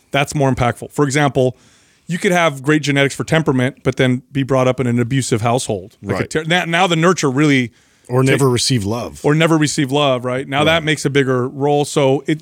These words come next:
Speaker 1: I don't think, you can't give a clear, you just know that they both influence. And then when you have multiple kids, it's really interesting to see the differences between them. What, you know, what one is interested in, what the other one is interested in, how they are.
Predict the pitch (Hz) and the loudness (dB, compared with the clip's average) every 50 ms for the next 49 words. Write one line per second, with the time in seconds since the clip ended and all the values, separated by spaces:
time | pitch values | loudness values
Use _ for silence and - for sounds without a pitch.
0 | - 160 156 - 170 170 175 190 165 - 196 180 180 160 160 156 - 208 196 175 | -6 -14 -6 -2 2 2 2 2 2 0 -2 -2 -4 -6 -4 0 0 0 0 0
1 | - 160 143 131 135 160 160 143 143 - - - 151 147 139 135 135 131 127 135 | -4 -8 -6 0 2 2 2 2 0 -2 -4 -4 0 2 2 2 2 2 0 -2
2 | - - 147 170 170 185 - - 170 160 151 147 135 143 127 127 127 123 117 - | -4 -4 -4 -2 0 -2 0 0 0 2 2 0 0 0 0 2 2 0 0 -2
3 | - - 131 131 - 131 120 117 117 117 117 - - _ _ _ _ _ _ _ | -4 -4 -4 -2 -2 -2 -2 -2 -2 -2 -4 -8 -14 _ _ _ _ _ _ _
4 | - 143 156 175 180 175 170 170 165 151 151 160 160 147 - - 147 139 120 - | -6 -2 0 2 2 2 2 2 2 2 2 0 0 -2 -2 -4 -4 -4 -4 -2
5 | - 180 170 160 143 135 131 127 123 - - _ _ _ _ _ _ _ _ _ | 0 2 2 4 4 2 2 0 -4 -12 -14 _ _ _ _ _ _ _ _ _
6 | _ _ - 147 143 - - 135 135 139 165 170 160 165 170 160 151 147 - - | _ _ -4 -4 -4 -4 -4 -4 0 2 2 4 4 2 2 0 -2 0 0 0
7 | 139 - - 143 135 135 123 - - 139 123 120 120 127 127 - - 127 117 - | 0 0 0 0 0 0 0 0 0 2 2 2 2 2 0 0 0 -2 -2 -2
8 | 123 113 113 123 110 - 131 123 117 113 107 107 117 - 131 147 151 - - 156 | -4 -4 -4 -4 -4 -2 0 0 0 -2 -4 -8 -8 -4 0 0 0 0 -2 -4
9 | 139 123 117 113 123 131 - 135 147 165 165 156 139 156 151 - - 143 - - | -4 -2 -2 -2 -2 -4 -2 0 0 2 2 2 2 0 -2 -2 -2 -4 -2 0
10 | 151 143 143 143 143 135 120 - 131 127 135 151 147 147 143 143 135 143 139 - | 2 2 2 0 0 -2 -4 -2 0 0 2 2 2 2 0 0 0 0 -2 -2
11 | 151 127 - 147 143 143 143 127 131 131 135 135 139 135 135 135 139 139 135 135 | -4 -4 -2 -2 -2 -2 -2 -2 0 0 0 2 2 2 2 2 2 2 2 0
12 | 131 | 0